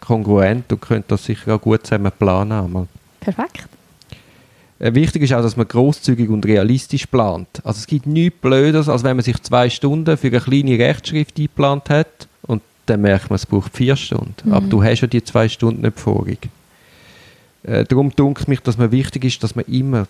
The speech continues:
Speaker 1: zwei bis drei Stunden pro Tag frei haltet für Unvorhergesehenes.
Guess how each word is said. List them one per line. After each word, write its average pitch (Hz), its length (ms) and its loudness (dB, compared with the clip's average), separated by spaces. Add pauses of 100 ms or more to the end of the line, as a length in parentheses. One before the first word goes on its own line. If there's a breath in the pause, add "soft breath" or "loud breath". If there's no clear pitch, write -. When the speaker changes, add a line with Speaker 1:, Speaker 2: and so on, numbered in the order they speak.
(120)
Speaker 1:
zwei 117 400 -2
bis 127 200 -6
drei 127 180 0
Stunden 123 420 0
pro 117 140 0
Tag 113 500 0
frei 120 320 2
haltet 113 440 2
für 107 160 -2
Unvorhergesehenes. 127 1120 -2